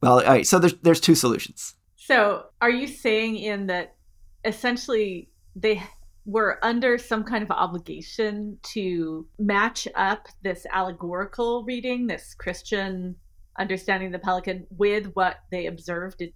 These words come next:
Speaker 2: nature?
Speaker 1: Well, so many of these natural philosophers are often doing a lot of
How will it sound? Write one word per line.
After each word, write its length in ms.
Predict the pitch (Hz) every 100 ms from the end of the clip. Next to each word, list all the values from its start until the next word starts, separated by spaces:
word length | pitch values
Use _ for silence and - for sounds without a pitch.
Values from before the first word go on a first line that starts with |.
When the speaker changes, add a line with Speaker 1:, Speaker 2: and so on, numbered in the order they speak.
| 156
Speaker 2:
nature? 480 | 156 - 247 285 - - - _ _ -
Speaker 1:
Well, 320 | 190 175 -
so 300 | - - 170
many 320 | 156 147 196 202
of 80 |
these 320 | 156 151 - -
natural 260 | 135 131
philosophers 720 | - 123 113 - 123 117 - -
are 400 | 107 107 101 -
often 360 | 139 151 156 135
doing 280 | 127 123 113
a 60 |
lot 220 | 113 107
of 280 | 104 98 -